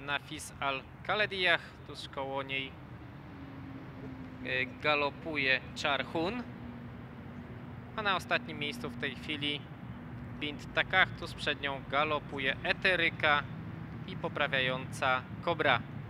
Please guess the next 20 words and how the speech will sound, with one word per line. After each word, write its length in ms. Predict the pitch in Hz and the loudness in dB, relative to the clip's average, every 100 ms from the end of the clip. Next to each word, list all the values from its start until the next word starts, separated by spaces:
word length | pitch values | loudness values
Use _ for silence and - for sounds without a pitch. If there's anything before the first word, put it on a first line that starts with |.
| - - - | -8 -8 0
Daleko 320 | 196 170 139 | 2 4 2
także 320 | 139 139 139 - | 0 0 0 2
Esper. 400 | 151 - 127 - - - - - - - - - - - - - - - - - - - - | 2 0 -2 -2 -8 -8 -8 -6 -6 -8 -8 -6 -6 -6 -6 -6 -4 -4 -6 -4 -2 -2 -2
I 60 | |
w-, 160 | - - | -2 4
teraz 360 | 190 170 - | 4 4 2
na 260 | - 160 147 - - | 2 2 2 2 0
czele 240 | 156 131 | 2 2
znów 280 | - 214 - | 2 0 0
zmiana. 360 | 175 170 151 | 4 4 2
Teraz 380 | 135 131 127 - | 2 0 0 0
Impact 520 | 135 - 151 143 - 143 | 0 2 2 2 0 -2
przed 400 | - 147 135 135 - - - - - - - | 0 2 2 2 -2 -4 -4 -4 -4 -4 -2
Tercjarzem. 760 | 156 143 147 185 180 160 165 151 147 - - - - - - - - - - - - - - - - - - - - - - - - - - | 0 0 -2 2 4 4 2 0 -4 -8 -8 -8 -8 -8 -8 -8 -8 -8 -8 -8 -8 -8 -8 -6 -6 -6 -8 -8 -8 -8 -8 -8 -8 -6 -6
E, 180 | 131 - | -6 -2
dalej 280 | 147 147 139 | 2 4 2
już 100 | 147 | 0
stawka 340 | - 156 - 147 | 0 0 2 0
mocno 320 | 160 - 151 | 0 -2 -4
zgrupowana. 760 | - 160 147 143 170 170 160 | -2 -2 0 4 4 6 4